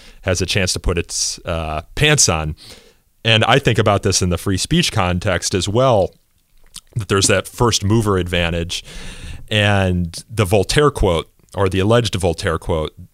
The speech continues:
the, uh, "I might disapprove of what you say, but I'll defend to the death your right to say it," isn't actually a Voltaire quote. It's actually a quote from one of his biographers, E-, Evelyn Beatrice Hall, but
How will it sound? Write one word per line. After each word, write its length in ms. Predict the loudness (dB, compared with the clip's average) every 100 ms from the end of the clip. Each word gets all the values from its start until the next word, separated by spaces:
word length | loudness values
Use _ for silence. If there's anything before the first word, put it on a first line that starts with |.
| -14
the, 360 | -4 -2 0 0
uh, 220 | 0 2
"I 120 | 2
might 240 | 2 0 0
disapprove 420 | -2 0 -2 0
of 100 | -2
what 180 | -2 -2
you 40 |
say, 300 | 0 2 2
but 100 | 0
I'll 80 | -2
defend 480 | -4 -4 -4 -4 -6
to 80 | -12
the 100 | -4
death 340 | -4 -4 -6
your 100 | -4
right 300 | -2 -2 -4
to 100 | -4
say 240 | 0 2
it," 100 | 2
isn't 200 | 0 0
actually 480 | 0 0 -2 -2 -2
a 40 | 0
Voltaire 480 | -2 -2 0 0
quote. 300 | 0 -2 -2
It's 160 | -2 -4
actually 380 | -6 -4 -4 -4
a 60 |
quote 340 | -2 -2 -2 -2
from 320 | -4 -2 -4 -10 -18 -8
one 160 | -2 0
of 60 | 0
his 120 | -2
biographers, 920 | 0 2 2 2 -2 -4 -4 -4 -6 -6
E-, 80 | -8 -4
Evelyn 300 | -4 -2 -2
Beatrice 440 | 0 -2 -2 -2 2
Hall, 220 | 4 4
but 280 | 2 -2